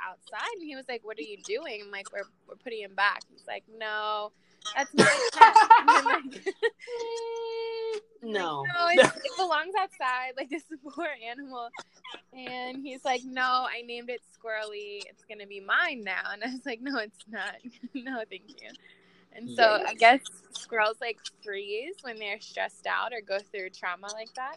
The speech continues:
Speaker 1: And I let it go, and it just stood there for an hour. It didn't move.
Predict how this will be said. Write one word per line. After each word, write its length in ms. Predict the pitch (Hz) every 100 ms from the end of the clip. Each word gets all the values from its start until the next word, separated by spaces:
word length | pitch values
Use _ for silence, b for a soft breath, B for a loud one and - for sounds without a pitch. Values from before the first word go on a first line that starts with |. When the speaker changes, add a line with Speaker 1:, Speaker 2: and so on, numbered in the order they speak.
| - 226
Speaker 1:
And 200 | 214 208 - -
I 120 | 208
let 160 | 208 226
it 120 | 214
go, 180 | 196 226
and 100 | 269
it 120 | 240
just 240 | 220 220 -
stood 200 | 226 208
there 160 | 196 202
for 80 | 202
an 140 | 185 - 190
hour. 180 | 196 196 -
It 80 | 202
didn't 300 | 202 196 185
move. 240 | 196 180